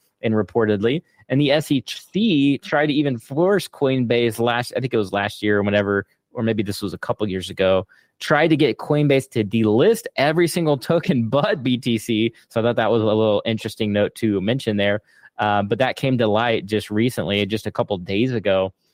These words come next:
But anything, but just in general, Bitcoin is kind of front and center and will probably be front and center for a while,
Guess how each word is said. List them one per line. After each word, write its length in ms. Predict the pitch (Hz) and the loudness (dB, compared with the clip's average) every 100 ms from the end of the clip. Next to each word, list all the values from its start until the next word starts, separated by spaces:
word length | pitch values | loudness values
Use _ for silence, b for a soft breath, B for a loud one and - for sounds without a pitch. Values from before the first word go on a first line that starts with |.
| _ | _
But 80 | - | 0
anything, 420 | 170 175 156 143 - b - | 2 2 2 0 -4 b 0
but 260 | 131 - | 0 0
just 220 | 127 165 | -2 0
in 140 | 170 135 | 2 0
general, 340 | 131 156 127 | 2 2 2
Bitcoin 600 | 104 143 - 170 165 151 - | 0 -4 -2 0 0 -2 -2
is 220 | 117 - | -2 -2
kind 180 | 160 143 | -2 -2
of 80 | |
front 240 | - 147 - | 0 0 0
and 80 | 107 | -2
center 540 | - 147 156 110 107 b b - | 0 0 2 2 0 b b -4
and 200 | 131 123 | 0 2
will 100 | 120 | 0
probably 560 | - 147 175 160 139 | 0 0 2 2 0
be 260 | 120 120 123 | 0 2 0
front 280 | - 127 - | 0 -2 -2
and 100 | 110 | -2
center 240 | 120 113 | 0 0
for 200 | - 104 | 0 0
a 80 | 95 | 0
while, 720 | 98 101 131 147 113 104 101 | 0 0 2 4 4 2 0